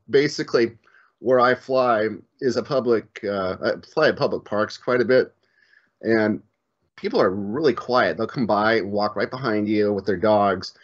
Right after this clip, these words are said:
And, you know, you look out and you say, take your goggles off, you look around, there's no one there. And then you put your goggles back on, and then you come in for a landing, and there's someone with their dog walking right in front of where you're gonna land. So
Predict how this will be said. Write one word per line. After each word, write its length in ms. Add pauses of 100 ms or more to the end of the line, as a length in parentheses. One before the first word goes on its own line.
(560)
And, 420
you 160
know, 140
you 200
look 280
out 480
and 180
you 60
say, 500
take 240
your 100
goggles 380
off, 220
you 40
look 160
around, 260
there's 160
no 100
one 180
there. 480
And 140
then 140
you 100
put 160
your 100
goggles 420
back 320
on, 300
and 180
then 140
you 80
come 160
in 80
for 120
a 40
landing, 380
and 100
there's 160
someone 720
with 160
their 100
dog 360
walking 340
right 240
in 80
front 260
of 100
where 120
you're 180
gonna 160
land. 400
So 300